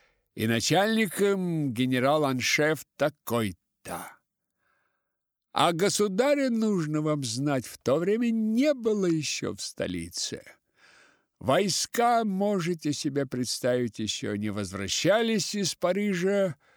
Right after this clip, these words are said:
Все было за границей. Копейкин мой,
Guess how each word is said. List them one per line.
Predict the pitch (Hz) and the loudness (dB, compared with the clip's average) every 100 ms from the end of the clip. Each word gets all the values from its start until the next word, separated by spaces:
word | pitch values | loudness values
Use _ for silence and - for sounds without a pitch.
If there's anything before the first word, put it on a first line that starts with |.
| _ _ _ _ - | _ _ _ _ -6
Все | - 143 | 0 0
было | 127 117 | 2 0
за | 101 104 | 0 -2
границей. | 101 98 117 220 240 - - 220 202 190 170 120 _ _ _ _ _ _ _ _ - | -2 0 2 4 2 0 -2 0 2 2 0 -4 _ _ _ _ _ _ _ _ -16
Копейкин | - - 135 190 185 - 147 | -14 -4 -2 0 -4 -4 -2
мой, | 143 143 170 170 160 | 0 0 2 2 0